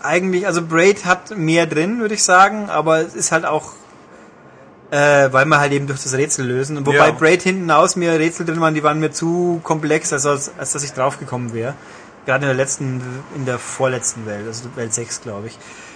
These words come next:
Speaker 1: Ähm, aber, also mir hat Limbo eigentlich in dem, solange ich's gespielt hab, besser gefallen.
Speaker 2: Echt? Sogar noch
Speaker 1: Ja,
Speaker 2: besser?
Speaker 1: doch, weil, weil's einfach stimmiger ist. Ich mein, in Braid steckt schon mehr drin, aber da gibt's halt auch mehr Elemente, die mich mal ärgern können.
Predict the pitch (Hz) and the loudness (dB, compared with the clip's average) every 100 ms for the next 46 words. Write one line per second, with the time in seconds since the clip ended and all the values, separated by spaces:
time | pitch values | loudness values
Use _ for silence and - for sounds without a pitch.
0 | - - 143 143 139 139 - - - - | -18 0 2 2 0 -6 -14 -20 -20 -20
1 | - 127 156 156 151 - - - - - | -4 2 4 4 2 -4 -18 -20 -10 -4
2 | 147 151 147 160 160 165 - - 156 175 | 0 0 0 0 0 -2 -4 -4 0 2
3 | 170 165 175 160 156 151 151 165 165 156 | 2 2 0 -2 -4 -2 0 0 -4 -6
4 | 151 160 196 - 170 170 160 156 135 143 | 2 2 2 -4 -2 0 0 0 -2 -2
5 | 123 - 117 98 98 - 160 - - - | -4 -8 -12 -12 -14 -10 -8 -8 -12 -16
6 | - 104 123 117 98 - - - 135 135 | -10 -8 -6 -6 -8 -12 -18 -8 -6 -4
7 | 131 156 151 165 175 180 170 - 175 185 | 0 2 2 2 2 0 -2 0 2 2
8 | 175 151 139 131 151 151 165 202 160 156 | 2 2 2 0 -2 -2 -2 -2 -2 2
9 | 165 190 - 190 - 180 175 170 156 185 | 4 4 2 -4 -2 -2 2 2 2 2
10 | 233 170 143 143 143 143 143 - - - | 2 0 0 2 4 2 0 -14 -18 -18
11 | - - 156 160 175 175 165 156 156 165 | -4 0 2 0 0 2 2 2 2 2
12 | 160 160 160 175 156 160 156 147 143 139 | 2 2 0 0 -2 -2 -4 -4 -2 0
13 | 147 131 117 113 120 | -2 -4 -8 -10 -12